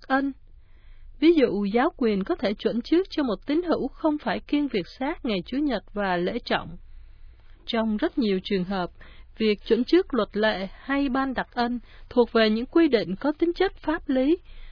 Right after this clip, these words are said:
thuộc về giáo luật và không thuộc lãnh vực thần học luân lý.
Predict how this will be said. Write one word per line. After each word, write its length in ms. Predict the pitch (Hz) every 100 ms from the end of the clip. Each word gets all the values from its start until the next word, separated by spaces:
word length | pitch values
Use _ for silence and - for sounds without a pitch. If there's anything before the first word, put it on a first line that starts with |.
| -
thuộc 280 | - 208 -
về 160 | 208
giáo 220 | 185 226
luật 220 | 339 247 - - - -
và 280 | 233 220 214
không 240 | - 330
thuộc 260 | 269 196 185
lãnh 240 | 190 254
vực 280 | 262 196 -
thần 200 | 220 185
học 160 | 202 190
luân 320 | - 262 247 240
lý. 260 | 240 302